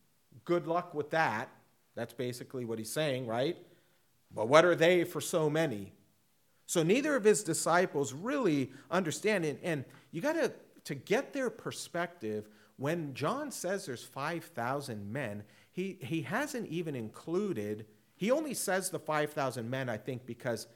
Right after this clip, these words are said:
he wants to paint the picture of why they came around Jesus to make him king and how all these men did that. But there are actually, probably estimates are for anywhere from, from, I've heard ten to twenty thousand people there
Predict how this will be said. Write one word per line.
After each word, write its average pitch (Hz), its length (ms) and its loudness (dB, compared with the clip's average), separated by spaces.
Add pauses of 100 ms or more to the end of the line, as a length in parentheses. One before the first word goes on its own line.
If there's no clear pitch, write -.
(220)
he 123 120 -10
wants 156 300 -6
to 123 80 -6
paint 139 280 -8
the - 60 -12
picture 143 360 -8
of 104 120 -10
why 110 340 -2
they 107 340 -6 (280)
came 123 260 -6
around 110 340 -4
Jesus 107 420 -10
to - 120 -16
make 104 240 -12
him 98 200 -10
king 123 420 -10 (340)
and 101 140 -10
how 110 160 -2
all 113 160 0
these 107 200 -8
men 101 400 -6
did 123 260 -2
that. 87 260 -14 (280)
But 120 140 -4
there 214 140 2
are 214 180 -2
actually, 165 460 -4
probably 170 600 -2
estimates 143 540 -6
are 123 220 0
for - 140 -10
anywhere 175 340 -4
from, 110 220 -10 (500)
from, 101 400 -4 (280)
I've 120 180 -4
heard 123 260 -6
ten 202 340 -8
to 156 140 -14
twenty 165 500 -10
thousand 120 640 -4
people 107 360 -12
there 57 220 -20